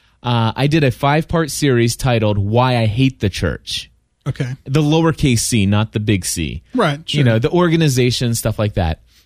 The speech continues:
Speaker 1: And, um, let's see here. Anyway, but any, yeah, so I, I started this out,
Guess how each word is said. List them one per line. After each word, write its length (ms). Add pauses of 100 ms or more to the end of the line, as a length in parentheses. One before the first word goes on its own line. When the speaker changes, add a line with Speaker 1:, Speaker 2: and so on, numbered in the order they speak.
(140)
Speaker 1:
And, 540
um, 520 (880)
let's 220
see 240
here. 560 (640)
Anyway, 420 (600)
but 160
any, 280
yeah, 200
so 280
I, 280
I 120
started 300
this 160
out, 240